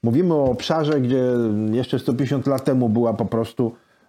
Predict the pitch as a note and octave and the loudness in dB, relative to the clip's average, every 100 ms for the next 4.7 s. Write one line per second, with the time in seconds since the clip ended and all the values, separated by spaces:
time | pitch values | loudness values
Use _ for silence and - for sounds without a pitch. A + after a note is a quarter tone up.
0 | - G2+ G#2+ F2 D3+ C#3 D#3+ C3+ A2+ A2 | -6 -2 -2 -2 -2 0 2 2 2 0
1 | A2 F#2 G#2 - G#2+ G2+ G#2+ G2+ G2+ F#2+ | 0 -2 -4 -2 -2 0 0 0 0 -2
2 | F#2 F#2 G#2 G2+ G#2 G#2+ G#2+ G2 F#2+ - | -2 -2 -2 0 0 0 0 -2 -4 -4
3 | F#2 - _ _ _ _ _ _ F#2 F#2 | -8 -8 _ _ _ _ _ _ -4 -2
4 | - B2+ G#2+ E2+ F#2 G#3 - | -2 -2 -2 -2 -2 -4 -6